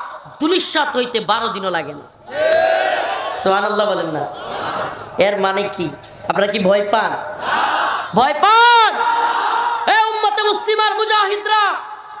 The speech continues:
হে উম্মতে মুসলিমার যুবকেরা, আমরা ভয় করি কাকে? ভারতকে আমরা ভয় করি?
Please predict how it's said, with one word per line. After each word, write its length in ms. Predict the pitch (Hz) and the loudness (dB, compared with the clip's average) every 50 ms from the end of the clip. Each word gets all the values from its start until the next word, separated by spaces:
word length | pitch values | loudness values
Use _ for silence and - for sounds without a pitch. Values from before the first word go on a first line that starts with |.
| - - - - | -16 -6 0 0
হে 180 | 392 453 453 440 | 2 2 2 0
উম্মতে 280 | 427 440 415 415 415 427 | 2 2 2 2 2 0
মুসলিমার 520 | 415 415 392 - 403 415 403 403 381 359 | 0 0 0 0 0 2 2 2 2 2
যুবকেরা, 540 | 392 403 403 370 370 381 381 381 359 339 277 - - - - - - - - - | 0 2 2 2 2 4 4 4 4 2 2 -2 -6 -8 -10 -10 -10 -8 -2 0
আমরা 300 | - 311 320 359 370 349 | 0 0 2 2 2 2
ভয় 220 | 359 311 339 359 | 2 2 0 0
করি 240 | 359 359 370 381 359 | 0 0 0 0 0
কাকে? 520 | 359 349 339 339 - 359 330 285 226 - - - - - - - - - - - - - - - - - - - - - - - | 0 0 0 2 2 2 2 2 2 -2 -6 -10 -12 -12 -12 -10 -8 -6 -6 -4 -2 0 0 0 0 0 0 -2 -2 -4 -2 0
ভারতকে 420 | - 359 427 415 415 415 - 440 | 2 2 2 2 0 0 2 2
আমরা 240 | 415 415 415 440 415 | 2 4 4 4 4
ভয় 200 | 415 392 415 415 | 6 6 4 4
করি? 580 | 415 415 415 427 440 466 480 494 494 480 - | 4 4 4 4 4 4 4 6 4 4 2